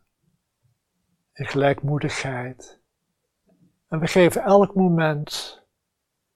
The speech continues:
onze volle aandacht, dan komen we al een stap dichterbij het in het moment staan als een Boeddha. Dus die zeven stappen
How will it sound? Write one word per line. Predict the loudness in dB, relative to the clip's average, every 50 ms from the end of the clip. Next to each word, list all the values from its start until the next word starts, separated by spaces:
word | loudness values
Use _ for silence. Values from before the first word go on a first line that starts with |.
| _ _ _
onze | _ -8 -8 -6 -6 -6
volle | 0 2 4 4 4 2 0
aandacht, | -2 -6 -8 -8 -8 -10 -12 -12 -12 -14 -18 -20 -20 _ _ _ _ _ _ _ _ _ _ _ _ _ _ _ _ _ _ _ _ _ _ _ _ _ _ _ _ _ _ _ _ _ _ _ _ _ _ _ _ _ _
dan | -6 -6 -4
komen | 2 4 4 4 4 4 2
we | 2
al | 2 2 2 0
een | 0 -2
stap | -2 -4 0 0 0 0 0 -2 0 0
dichterbij | 0 0 0 -4 -8 -8 -6 -6 -2 0 2 2 2 2 0 -2 -6 -12 -14 -20 _ _ _ _
het | -12 -12 -6 -4
in | -4 -4
het | -4 -4 -4
moment | -4 -2 -2 -2 -2 -2 -2 -2
staan | -2 -4 -2 -2 -4 -2 -2 -4 -6 -8 -10 -14 -16 -20 _ _ _ _ _ _ _ _ _ _ _
als | _ -16 -14 -12 -10 -10
een | -10 -8
Boeddha. | -8 -8 -6 -6 -8 -8 -10 -12 -14 -18 _ _ _ _ _ _ _ _ _ _ _ _ _ _ _ _ _ _ _ _ _ _ _ _ _ _ _ _ _ _ _ _ _ _ _ _ _ _ _ _ _ _ _ _ _ _ _ _ _ _ _ _
Dus | _ -4 -2 -2 -2 -2
die | 0 0
zeven | 2 4 6 6 6 4 4 0 -2
stappen | -4 -2 0 0 0 0 0 -4 -6 -6 -6 -10 -14 -20